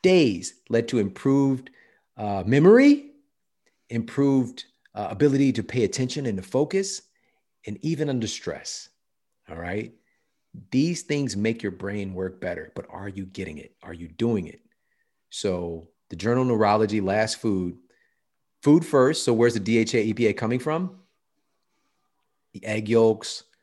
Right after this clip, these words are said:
grass-fed beef, because this is the, these are the animal foods. These are the animal, it comes from animal sources. Plant source of omega-threes that, again, I thought was adequate in my practice, that's A L A,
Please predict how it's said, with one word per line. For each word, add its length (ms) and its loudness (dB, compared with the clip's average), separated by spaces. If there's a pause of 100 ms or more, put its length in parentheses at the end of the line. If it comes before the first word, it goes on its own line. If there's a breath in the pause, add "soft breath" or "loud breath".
(300)
grass-fed 420 -2
beef, 180 -2
because 240 0
this 140 0
is 80 -8
the, 260 -2 (160)
these 200 -2
are 60 2
the 240 -2 (300)
animal 600 0
foods. 440 -4
These 200 -12
are 40 -12
the 100 -10
animal, 260 -2
it 60 -10
comes 140 -8
from 100 -8
animal 260 -4
sources. 460 -8 (840 soft breath)
Plant 320 0
source 460 2
of 80 -4
omega-threes 840 -4
that, 100 -6
again, 240 -4
I 40 -6
thought 220 -4
was 260 -8
adequate 320 -2
in 60 -2
my 80 -4
practice, 560 -4 (500)
that's 180 -6 (100)
A 180 6
L 180 2
A, 220 -12